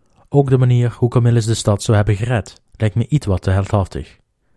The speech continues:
Maar hier is nog veel minder overeenstemming over tussen historici. Ik zal u en mijzelf niet vermoeien met de standpunten. Bedenkt u zelf maar of het waar is of niet.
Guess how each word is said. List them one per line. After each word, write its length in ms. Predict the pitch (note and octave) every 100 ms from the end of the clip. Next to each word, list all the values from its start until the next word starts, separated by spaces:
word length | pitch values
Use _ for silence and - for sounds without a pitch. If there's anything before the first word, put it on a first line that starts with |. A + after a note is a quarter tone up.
| _ _
Maar 120 | A#2+
hier 360 | A2 C3 B2+ -
is 160 | A#2+ -
nog 180 | A#2
veel 220 | - C3+ A#2
minder 400 | C3 C#3 F#2+ G#2
overeenstemming 680 | F#2 F#2 F#2 - F#2+ F#2
over 300 | F2+ F2 G2 -
tussen 280 | - G2 G2
historici. 640 | G#2 - A#2+ F#2+ F2 D#2 - _ _ _ _ _ _ _ _ - -
Ik 140 | C3 -
zal 180 | C3
u 180 | C#3 D3+
en 120 | C3+
mijzelf 520 | C#3+ B2 A#2+ A2+ - -
niet 200 | B2+ -
vermoeien 340 | C3 A#2 A2+
met 120 | A2+
de 60 | A#2
standpunten. 720 | - B2+ G#2+ G2 F2+ F#2+ G2+ _ _ _ _
Bedenkt 300 | - A#2 A2+
u 40 | A#2
zelf 320 | A2+ A2+ -
maar 300 | F#2 F2 - _ _
of 120 | A#2
het 100 | G#2+
waar 260 | G2+ F2 E2
is 280 | E2+ - _
of 200 | G#2 -
niet. 300 | G2 -